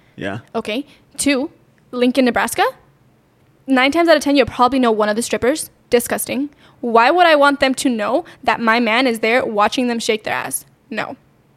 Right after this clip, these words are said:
Speaker 2: Now let me find out you're going to Miami. I don't give a fuck who's there. Are you ever gonna see them again? Probably not. Do they give a fuck about you? Probably not.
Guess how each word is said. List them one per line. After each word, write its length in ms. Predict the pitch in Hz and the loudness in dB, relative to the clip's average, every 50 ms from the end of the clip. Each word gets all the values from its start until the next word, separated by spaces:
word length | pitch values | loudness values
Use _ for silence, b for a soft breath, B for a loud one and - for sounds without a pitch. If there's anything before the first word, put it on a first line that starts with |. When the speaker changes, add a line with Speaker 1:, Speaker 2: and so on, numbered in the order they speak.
| _ _ _ _ _ b b b b b b | _ _ _ _ _ b b b b b b
Speaker 2:
Now 180 | - 262 262 254 | 0 4 4 6
let 120 | 262 269 | 6 6
me 80 | 262 262 | 4 4
find 180 | 262 262 254 | 4 4 4
out 100 | 254 247 | 4 4
you're 100 | 262 262 | 4 4
going 160 | 254 262 262 - | 4 4 4 4
to 60 | 262 | 2
Miami. 300 | 247 240 247 269 311 269 | 2 2 2 2 2 2
I 100 | - 302 | 2 2
don't 100 | 453 466 | 0 2
give 100 | 359 269 | 0 0
a 60 | 240 | 0
fuck 180 | 226 262 277 277 | 2 2 0 0
who's 140 | - 240 220 | -2 -4 -2
there. 320 | - 240 220 214 - 254 - _ b b b b b b b b _ _ _ - 247 | 0 0 0 -2 -4 -6 -12 _ b b b b b b b b _ _ _ 0 2
Are 80 | 262 | 4
you 160 | 277 285 294 | 4 4 4
ever 140 | 277 277 277 | 4 2 2
gonna 160 | 294 302 269 | 0 -2 -2
see 100 | 269 277 | -2 -2
them 80 | 254 294 | -2 0
again? 180 | 294 294 277 262 | 2 2 2 2
Probably 520 | - - 262 233 240 247 247 247 269 262 | 0 2 4 4 4 4 2 2 2 2
not. 380 | 247 277 381 415 285 226 - 285 - - - - - - | 2 2 2 2 0 0 -4 -8 -14 -20 -20 -20 -8 -4
Do 100 | - 277 | 0 2
they 100 | 285 277 | 2 2
give 120 | 226 262 285 | 2 2 0
a 20 | 285 | 0
fuck 140 | 339 339 | -2 0
about 200 | 330 349 381 381 | 2 0 0 2
you? 120 | - 370 254 | 0 -2 -2
Probably 560 | - - - 254 247 262 285 277 320 330 320 | -4 -6 0 2 2 2 2 2 2 2 4
not. 420 | 311 370 427 427 294 226 226 - | 4 4 4 4 4 2 0 -4